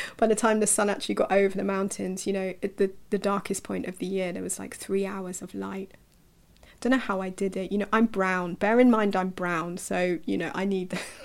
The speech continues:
<laughs> I need more sunlight. So in these times when it was really tricky, when, uh, it was super dark,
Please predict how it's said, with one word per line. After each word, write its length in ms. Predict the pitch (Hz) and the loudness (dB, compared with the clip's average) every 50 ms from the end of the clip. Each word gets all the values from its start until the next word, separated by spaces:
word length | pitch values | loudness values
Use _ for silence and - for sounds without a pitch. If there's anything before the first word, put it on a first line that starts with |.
| - - | -20 -20
<laughs> 340 | - - _ _ _ _ - | -20 -20 _ _ _ _ -2
I 180 | 254 - - 262 | -2 2 4 4
need 240 | 233 214 214 214 214 | 6 6 4 4 2
more 160 | 202 190 190 | 2 0 0
sunlight. 680 | 190 - - 190 190 196 190 180 175 175 175 - - 269 - - - - - - - - - - - | 0 0 0 0 2 2 2 2 0 -2 -4 -4 -6 -6 -6 -4 -6 -4 -4 -6 -6 -8 -10 -10 -4
So 240 | - - - 240 220 | 2 6 8 10 10
in 140 | 226 233 233 | 10 8 8
these 280 | 233 240 247 240 - | 8 6 6 4 4
times 460 | - - - 254 254 254 247 233 233 | 0 0 2 4 6 8 8 8 8
when 120 | 233 214 214 | 6 4 4
it 100 | 202 - | 4 2
was 160 | 208 208 220 | 0 -2 -2
really 340 | 214 214 214 214 220 233 233 | 0 2 4 4 4 4 2
tricky, 680 | - - 311 302 - - 208 185 180 185 185 220 240 - - - - - - - - - _ - _ _ _ _ - | 4 4 2 2 4 4 6 6 6 6 4 2 0 -4 -8 -18 -20 -20 -20 -20 -20 -20 _ -20 _ _ _ _ -6
when, 400 | - 226 214 214 208 208 208 202 | 2 4 6 6 6 4 4 4
uh, 440 | 202 202 202 196 196 196 196 185 - - - | 4 4 4 4 4 4 2 0 -2 2 2
it 140 | 214 208 - | 2 4 4
was 140 | 214 208 | 2 0
super 300 | - - 254 240 240 - | 2 4 2 2 2 0
dark, 640 | 208 - 233 226 214 208 175 170 - - - - - | -2 2 4 4 4 4 2 0 -4 -8 -14 -14 -16